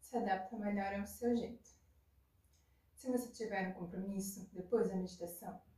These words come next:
deixe um despertador perto. Assim, você pode meditar com calma, sem precisar ficar conferindo as horas o tempo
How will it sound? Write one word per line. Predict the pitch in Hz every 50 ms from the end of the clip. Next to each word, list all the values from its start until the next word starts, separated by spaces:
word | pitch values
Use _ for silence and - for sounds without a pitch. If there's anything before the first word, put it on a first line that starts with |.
| - _
deixe | _ 233 233 226 247
um | 262
despertador | 247 - - 254 254 269 254 233 233 233 233
perto. | - - 233 233 - - - - - _ - - _ _ _ _ _ -
Assim, | 240 247 - - - 277 269 302 - - - - - - -
você | 208 202 - 220
pode | 220 - 202 196 196 202
meditar | 202 202 196 - - - 214 214 - - -
com | - 262 262 262 -
calma, | - 254 220 208 208 202 208 208 208 -
sem | - - 233 226
precisar | - - 247 233 233 226 214 208 202 202 - -
ficar | - 220 214 214
conferindo | 233 226 226 - - 240 226 - 208 208 214 240
as | 240 226 208
horas | 196 185 190 190 190 196 -
o | -
tempo | - 208 202 - 262